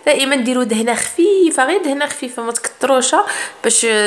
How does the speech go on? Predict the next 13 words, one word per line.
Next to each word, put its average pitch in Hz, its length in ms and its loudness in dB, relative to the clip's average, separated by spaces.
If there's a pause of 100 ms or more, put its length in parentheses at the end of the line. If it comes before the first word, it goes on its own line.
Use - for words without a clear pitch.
(140)
تفادوا 226 460 0
انا 208 140 -2
يلصق 190 320 -4
لكم 185 240 -8
ولا 175 140 -2
شي 180 140 -6
حاجه. 185 260 -2
غادي 320 180 0
ندخلهم 254 500 -4
للثلاجه 214 640 0
يبردوا 190 500 -2
مزيان 180 560 0
مزيان. 202 340 -2